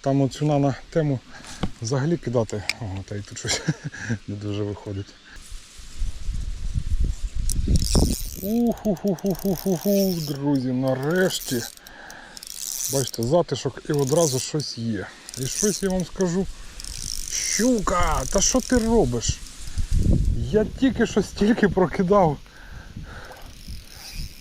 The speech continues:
Прокидав, блін, лайтом, хоч би щось.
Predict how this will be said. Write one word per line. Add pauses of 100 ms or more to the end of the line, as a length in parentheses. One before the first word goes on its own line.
(640)
Прокидав,
блін, (240)
лайтом,
хоч
би
щось.